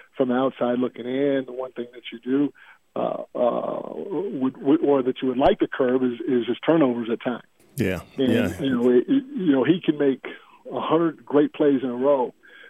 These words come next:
Speaker 1: but then there could be the possibility of, of, uh,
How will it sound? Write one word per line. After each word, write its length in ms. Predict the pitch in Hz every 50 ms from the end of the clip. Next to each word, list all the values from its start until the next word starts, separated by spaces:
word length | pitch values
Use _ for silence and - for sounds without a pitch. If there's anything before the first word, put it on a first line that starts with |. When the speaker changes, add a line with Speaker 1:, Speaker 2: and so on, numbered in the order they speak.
| _ -
Speaker 1:
but 140 | 135 131 -
then 180 | 143 139 139
there 160 | 139 139 135 131
could 160 | - 131 123
be 120 | 127 127
the 60 | 120
possibility 800 | - - 131 131 131 123 - 127 135 131 131 123 - 135 127 123 123
of, 240 | 120 120 117 110 -
of, 400 | 123 123 123 120 117 117 113 110 - - _ _ _ _ _ _ -
uh, 240 | 123 120 113 107